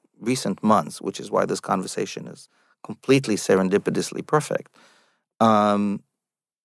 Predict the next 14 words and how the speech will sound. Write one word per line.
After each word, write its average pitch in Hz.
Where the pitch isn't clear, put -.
we're 127
thinking, 123
"Well, 123
well, 131
why 147
not 170
do -
that?" -
Right? 123
And 110
is 104
it 107
happening 110
through 107